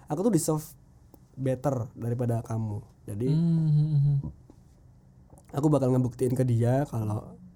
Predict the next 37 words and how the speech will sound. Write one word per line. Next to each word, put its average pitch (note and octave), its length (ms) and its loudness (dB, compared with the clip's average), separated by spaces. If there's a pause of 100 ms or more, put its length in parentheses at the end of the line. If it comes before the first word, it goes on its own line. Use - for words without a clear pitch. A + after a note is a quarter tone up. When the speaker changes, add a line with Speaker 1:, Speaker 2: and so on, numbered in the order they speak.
(240)
Speaker 1:
sebenarnya C3 600 -2
salah D3 380 2
kamu A#2+ 240 -2
nyelingkuhin A#2+ 340 0
aku A#2+ 220 -8
tuh. - 100 -8
Kamu D#3 200 8
Speaker 2:
Hmm. D3 80 6
Speaker 1:
salah, D#3 240 6 (160)
salah D3+ 220 0
mainin D3+ 300 6
orang B2+ 380 0 (140)
gitu. - 180 -8
Speaker 2:
Hmm. D#3+ 180 4
Speaker 1:
Kamu C#3+ 120 6
pengen, C3 220 0
pengen B2 200 -4
buktiin A#2+ 280 -4
kayak A#2 180 -4
gitu A#2+ 140 -6
sih. - 120 -20 (260)
Speaker 2:
Oh, D#3+ 580 0 (260)
kalau D3 260 2
aku C#3+ 260 0
tipe F3 260 8
yang D3+ 180 10
langsung C#3 540 8
babat B2+ 320 8
habis B2+ 340 8
aja B2+ 280 6
sih. B2 320 4
Kalau C#3+ 260 4
udah C#3 120 8
Speaker 1:
Oh. C3+ 60 6
Speaker 2:
ketahuan, C#3 260 6
ya E3 100 6
udah. D3 340 4